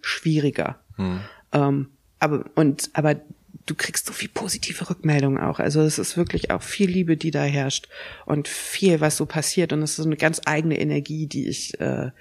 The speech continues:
Speaker 1: sehr toll finde. Und
Speaker 2: Mhm.
Speaker 1: alle meine Kollegen, die Gruppen machen, lieben ihre Gruppen. Lieben,
Speaker 2: Mhm.
Speaker 1: lieben, lieben, lieben Gruppen.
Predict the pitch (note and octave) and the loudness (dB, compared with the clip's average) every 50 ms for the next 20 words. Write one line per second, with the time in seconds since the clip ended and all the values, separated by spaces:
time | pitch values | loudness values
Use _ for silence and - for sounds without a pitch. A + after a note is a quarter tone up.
0 | - - - - - - _ - C3+ C3 C#3+ D#3+ C#3+ - - - - - - - | -18 -20 -20 -20 -20 -20 _ -8 0 4 4 4 4 2 -2 -2 -2 -2 -4 -4
1 | - C#3 C3+ C3 - - - - - - G2+ F#3 F3 - D#3 E3 E3+ D3 C#3+ C#3+ | -4 -4 -2 -2 -2 -4 -2 0 2 2 4 4 4 4 6 6 6 6 4 2
2 | C#3 C#3 D3+ D#3 - - D3+ C3+ C3+ C3+ C3 C3 - - - - C#3+ - D3 C3+ | 0 -2 -2 -4 -4 -4 -4 -2 -2 -2 -4 -6 -8 -10 -10 -10 -8 -6 -4 -4
3 | C3 B2+ C3+ C3+ C#3 D#3 F#3 F#3+ - C#3+ B2+ A#2 A#2+ - - - - - - - | -4 -4 -6 -2 2 4 6 8 8 6 4 2 -4 -8 -12 -6 -4 -4 -4 -4
4 | - - - _ _ _ G2+ F#2+ F2 E2 C#3 C3 C#3+ C3+ B2 C3 C3 A#2 C3 B2+ | -6 -12 -14 _ _ _ 4 4 6 6 6 4 2 0 0 -2 -4 -4 -4 -4
5 | - D#2+ - - - - - F3 | -4 -6 -6 -8 -12 -8 -6 -6